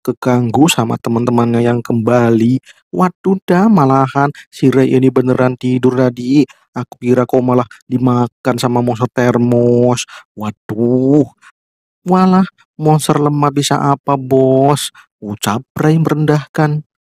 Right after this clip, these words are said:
Ya, Kapten Wilford yang ada di atas bukit, ia jadi bingung mau menilai seperti apa si Ray ini ya. Ya, ia tidak takut, tapi ia malah tidur. Ya, Ray memang agak susah untuk diatur.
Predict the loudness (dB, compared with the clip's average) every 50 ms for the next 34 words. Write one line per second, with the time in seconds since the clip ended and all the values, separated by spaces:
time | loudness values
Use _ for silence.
0 | _ _ _ _ _ _ _ _ _ _ _ _ 0 0 0 0 -4 _ -2 -2
1 | -2 -2 _ -2 -2 -2 -2 0 2 2 0 0 2 0 0 0 0 -2 -2 -2
2 | 0 0 0 0 2 0 2 0 0 0 0 -2 -2 -2 -4 -4 -4 -8 -4 0
3 | 0 0 0 0 0 -2 -2 -2 -12 -20 -20 _ _ 0 0 2 2 2 2 2
4 | 2 0 0 -2 0 2 2 2 2 2 2 2 2 2 0 -2 -6 -12 -20 _
5 | _ -4 0 2 2 2 2 2 2 2 2 4 4 4 2 2 -2 -4 -4 -4
6 | -2 -2 -4 -4 -4 -4 -2 -2 -2 -2 -2 -4 -4 0 0 2 2 2 2 2
7 | 0 0 0 2 2 2 4 4 4 4 4 4 4 4 4 2 2 -4 -12 -20
8 | -20 _ _ 2 2 2 4 2 2 0 0 -2 -4 -4 -2 -2 -2 -2 -4 _
9 | 0 0 0 0 -6 -16 _ _ 0 0 0 2 0 0 2 2 2 2 0 0
10 | 0 0 -2 -4 -6 0 0 0 2 0 -2 -4 -2 -2 -2 -2 -2 -8 -14 -18
11 | -20 _ _ _ _ _ _ _ _ _ _ _ _ _ 0 2 2 2 2 2
12 | 2 2 2 2 0 0 0 -2 0 -2 -2 -2 -4 -4 -2 -2 0 0 0 0
13 | 0 0 0 -4 -6 -2 0 0 2 0 -2 -2 _ 0 0 0